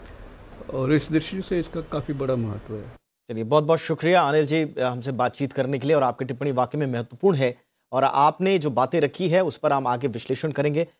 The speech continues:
Speaker 2: फिलहाल आपका जी बिजनेस के साथ जुड़ने के लिए बहुत-बहुत शुक्रिया। चलिए,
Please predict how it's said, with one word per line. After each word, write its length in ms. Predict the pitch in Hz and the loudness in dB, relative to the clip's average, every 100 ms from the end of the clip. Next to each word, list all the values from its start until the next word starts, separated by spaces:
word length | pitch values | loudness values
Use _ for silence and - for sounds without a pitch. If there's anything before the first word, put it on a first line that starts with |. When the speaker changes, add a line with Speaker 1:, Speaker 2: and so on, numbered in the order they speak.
| _ - | _ 0
Speaker 2:
फिलहाल 260 | 170 208 | 4 4
आपका 420 | - 156 - 175 175 _ _ _ _ 107 | 4 0 2 0 0 _ _ _ _ -12
जी 220 | 117 196 | 0 2
बिजनेस 320 | 170 156 185 | 2 -2 -4
के 80 | 156 | -2
साथ 200 | 156 143 | 2 2
जुड़ने 320 | 127 143 147 | 2 0 0
के 80 | 135 | 0
लिए 280 | 123 143 147 _ | 0 -2 -4 _
बहुत-बहुत 720 | 90 123 131 143 117 117 123 _ _ | _ -4 0 0 0 -2 -2 _ _
शुक्रिया। 500 | - - 143 107 87 - _ _ - _ _ _ _ | -12 -4 -4 -4 -10 -12 _ _ -20 _ _ _ _
चलिए, 240 | 208 135 | -4 -4